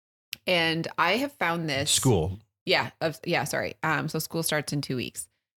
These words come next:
Speaker 1: I found this last year. I found this the year before, um, but particularly this year because both of our kids are now going back to school. Like, this, this past year was Cooper's first full year of school.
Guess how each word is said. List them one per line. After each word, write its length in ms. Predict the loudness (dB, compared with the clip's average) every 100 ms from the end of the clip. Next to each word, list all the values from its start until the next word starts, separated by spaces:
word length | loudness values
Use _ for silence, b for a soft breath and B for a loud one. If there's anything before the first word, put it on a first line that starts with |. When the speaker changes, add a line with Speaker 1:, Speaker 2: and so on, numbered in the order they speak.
| _ -4
Speaker 1:
I 100 | 0
found 240 | 2 2
this 160 | 0 0
last 320 | 0 0 0
year. 320 | 2 2 2
I 60 | 0
found 220 | -2 -2
this 140 | -2 -4
the 80 |
year 160 | -2 -2
before, 560 | -2 -2 0 2 2 0
um, 300 | 0 0 0
but 160 | 0
particularly 680 | -2 -2 0 0 2 2 2
this 240 | 0 -2 -2
year 160 | -2
because 240 | 0 -2 -2
both 280 | 0 -2
of 80 | 0
our 100 | -2
kids 240 | -2 -2 -2
are 60 |
now 100 | -2
going 240 | -2 -2 0
back 160 | -2
to 80 | -2
school. 240 | -4 -2
Like, 140 | -4 -2
this, 260 | -2 -4 -6 -8
this 160 | -8
past 260 | -2 -4 -2
year 100 | -4
was 140 | -4 -8 _
Cooper's 380 | -6 -2 -4 -6
first 480 | -6 -4 -2 -2 -6 -4
full 160 | -2
year 240 | -2 -4 -6
of 80 |
school. 420 | -6 -8 -6 -6